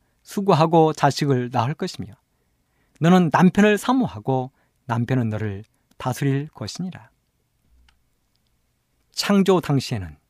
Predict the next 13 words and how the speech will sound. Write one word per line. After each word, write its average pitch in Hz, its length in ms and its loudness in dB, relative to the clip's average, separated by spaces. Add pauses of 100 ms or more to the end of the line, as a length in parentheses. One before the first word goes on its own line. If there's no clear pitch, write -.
(560)
하나님께서 113 760 -6 (400)
그 185 160 0
여자를 160 500 6 (200)
아담과 123 680 0 (300)
동등하게 170 840 2
만드셨습니다. 135 840 -8 (1500)
그래서 123 420 0 (840)
두 226 220 6
부부가 147 580 2 (220)
하나님께 190 460 4
대한 151 280 4
순종을 127 560 0 (320)
유지했었더라면, 160 920 -2